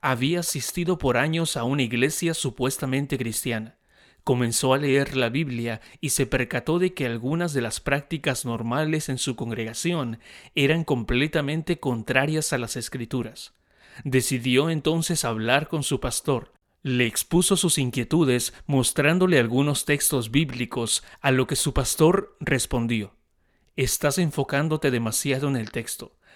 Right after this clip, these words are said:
Recuerda, la letra mata, pero el espíritu vivifica".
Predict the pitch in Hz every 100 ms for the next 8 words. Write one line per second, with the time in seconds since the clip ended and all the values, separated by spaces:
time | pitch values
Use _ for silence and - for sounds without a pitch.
0 | _ 139 - 120 139 139 120 110 - _
1 | _ - 127 123 113 123 131 160 147 147
2 | - 110 - _ - 131 123 120 117 -
3 | 165 143 143 147 123 117 113 117 - -